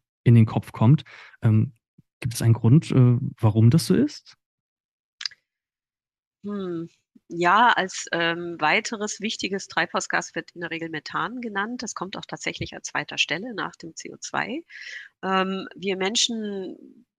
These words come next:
Speaker 2: nutzen viele Systeme, sag ich mal, in der Landwirtschaft, in der Ernährung, wo Methan entstehen kann. Methan entsteht überall da, wo Sauerstoff fehlt,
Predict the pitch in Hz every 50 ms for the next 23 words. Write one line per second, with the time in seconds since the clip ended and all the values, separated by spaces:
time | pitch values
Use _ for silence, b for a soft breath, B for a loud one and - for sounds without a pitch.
0 | _ _ _ _ 190 196 226 247 - - - 220 214 - - 247 240 254 240 -
1 | 185 185 - - - - 202 202 220 240 254 254 247 247 240 233 226 208 190 -
2 | - _ - - 202 196 196 - - 185 180 180 180 180 - - - 208 220 226
3 | 220 175 170 170 170 175 185 208 - 214 - - - 185 - - 185 175 170 160
4 | - 160 160 160 160 180 - 214 208 196 - 180 190 185 185 175 - - 139 156
5 | 165 - - - - - 165 185 226 247 254 - - 214 190 202 226 247 254 226
6 | - 175 170 160 - - 151 160 - - - - - - 165 - - - 156 151
7 | 151 - 156 147 156 165 - 156 156 - 139 143 165 185 180 - - 147 - _
8 | - 185 196 226 240 247 254